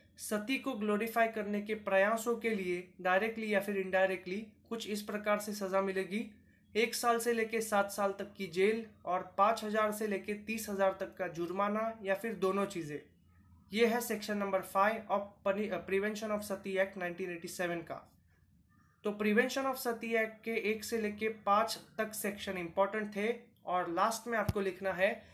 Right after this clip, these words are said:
कि social reformers which led a movement to ban sati। दो सबसे इंपॉर्टेंट है, राजा राम मोहन रॉय, आपने लास्ट लेक्चर में भी इनको देखा होगा, इन्होंने चाइल्ड मैरिज को भी बैन करने के लिए एक बहुत ही अच्छी मूवमेंट लीड की थी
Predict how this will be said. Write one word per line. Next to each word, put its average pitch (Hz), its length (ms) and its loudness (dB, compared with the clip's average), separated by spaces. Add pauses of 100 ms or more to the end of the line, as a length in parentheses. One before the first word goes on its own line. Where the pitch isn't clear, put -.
(240)
कि 220 80 -6
social 226 480 0
reformers 220 640 0
which 202 240 -4
led 196 260 4
a - 40 -4
movement 208 380 -2
to 214 140 -4
ban 190 240 2
sati। 180 340 -4 (500)
दो 214 220 4
सबसे 247 420 -2
इंपॉर्टेंट 214 680 -2
है, 202 180 0 (640)
राजा 208 300 6
राम 226 220 2
मोहन 214 260 2
रॉय, 208 340 4
आपने 190 260 -2
लास्ट 202 340 2
लेक्चर 214 300 -4
में 208 140 0
भी 208 120 -2
इनको 202 240 -2
देखा 185 280 -4
होगा, 202 460 2 (340)
इन्होंने 214 380 2
चाइल्ड 220 360 4
मैरिज 226 340 0
को 220 140 -2
भी 208 140 -2
बैन 196 320 6
करने 190 300 0
के 190 160 -2
लिए 190 200 -2 (120)
एक 196 260 -2
बहुत 180 260 -2
ही 208 60 -4
अच्छी 180 300 -4
मूवमेंट 208 480 2
लीड 208 380 -4
की 214 180 -4
थी 214 200 -4